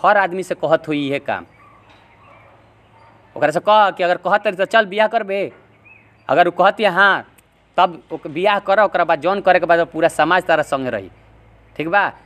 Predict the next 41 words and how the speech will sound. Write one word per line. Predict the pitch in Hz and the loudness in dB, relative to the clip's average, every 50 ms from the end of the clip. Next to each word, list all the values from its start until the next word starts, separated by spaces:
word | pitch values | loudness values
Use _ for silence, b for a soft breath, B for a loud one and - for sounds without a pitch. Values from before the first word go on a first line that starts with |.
| _ _ - | _ _ -4
प्यार | 151 175 196 214 202 | -2 -2 -2 -2 -4
के | 208 190 | -4 -6
नाम | 175 175 175 180 185 | -6 -4 -4 -4 -4
पर | 180 - 180 190 | -2 0 2 2
वासना | 160 156 151 - - 170 151 | 2 2 0 -2 -4 -4 -2
मत | 139 143 143 - - | -2 -2 -4 -4 -6
कर | 107 107 | -8 -8
लो, | 98 87 92 - _ _ _ _ _ - - _ _ _ _ _ _ _ _ _ - | -8 -10 -14 -20 _ _ _ _ _ -20 -20 _ _ _ _ _ _ _ _ _ -8
आ | 113 | -4
ना | 123 139 165 196 208 208 226 226 - _ _ _ _ | -2 0 0 0 0 0 -2 -6 -10 _ _ _ _
तो | - | -18
जे | 117 117 143 185 185 | -12 -6 -4 -4 -2
जहाँ | 139 139 147 160 190 196 | -2 -2 -2 -2 -2 -2
भेटाता | 165 156 156 - 143 135 - - 160 175 185 147 139 | -4 -6 -4 -4 -4 -4 -2 -2 -4 -4 -4 -6 -8
उहें | 131 135 147 175 | -6 -2 -2 0
ओकर | 185 180 175 156 135 | 0 0 0 -2 -2
बियाह | 135 143 160 165 151 | -2 -2 0 0 0
कराओ, | 147 - 147 135 143 147 160 185 214 b b b b b | 0 0 0 0 2 2 0 -2 -4 b b b b b
आ | - 120 | -6 -4
ओकरा | 127 123 - 143 135 123 | -4 -2 0 0 0 2
बाद | 113 147 170 180 - | 2 0 0 0 0
कह | - 143 147 | -2 -2 -2
के | 139 139 123 135 | -2 -4 -2 -2
अब | 151 143 - - | -2 -2 -2 0
कर | 170 156 - - - _ - | -2 -2 -2 -2 -8 _ -10
जौन | 123 123 120 | -8 -8 -6
करे | 110 - 110 104 | -4 -4 -4 -4
के | 98 - | -6 -10
बावे। | 87 85 87 87 | -12 -14 -14 -16
तो | - - - - _ _ _ _ _ _ _ _ _ _ _ _ _ _ _ _ _ _ _ _ _ _ _ _ _ _ _ _ _ _ | -18 -20 -20 -20 _ _ _ _ _ _ _ _ _ _ _ _ _ _ _ _ _ _ _ _ _ _ _ _ _ _ _ _ _ _
चाहे | - 123 135 - - | -4 -2 -2 -2 -2
अच्छा | 143 147 - - 190 | -2 -2 -2 -2 -2
लागल | 185 180 180 185 | 0 0 0 -2
होई | 175 175 | -2 -4
तो | 165 170 | -4 -6
वीडियो | 143 147 147 147 165 | -8 -8 -6 -4 -2
लाइक | 151 143 147 160 156 - | -2 0 -2 -2 -2 -2
करेम, | 175 180 190 180 | -2 -2 -2 -2
शेयर | - - 143 151 170 170 | -4 -2 0 0 0 0
कर | - 165 156 | 0 -2 -2
देम, | 151 165 190 226 | 0 -2 -4 -4